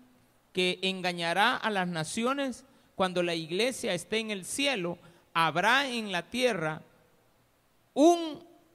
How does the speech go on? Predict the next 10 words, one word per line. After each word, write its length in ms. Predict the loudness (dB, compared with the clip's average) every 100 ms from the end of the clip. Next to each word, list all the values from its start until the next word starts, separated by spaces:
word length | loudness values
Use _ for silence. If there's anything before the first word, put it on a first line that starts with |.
| _ _ _
organismo 920 | 4 6 2 0 0 -2 -2 0 0
internacional 1160 | 0 -4 -2 -2 -2 -4 -4 -4 0 0 -2 -6
que 120 | -4
se 160 | -4 -4
encargue 720 | -6 -2 0 2 0 2 2
de 160 | 2 0
dictar 680 | -4 -4 0 0 0 -4 -10 -20 _ _ 0
los 200 | 2 4
lineamientos 960 | 2 -2 -6 -2 -2 -4 -6 -10 -10 -18 _ _
para 380 | 4 4 2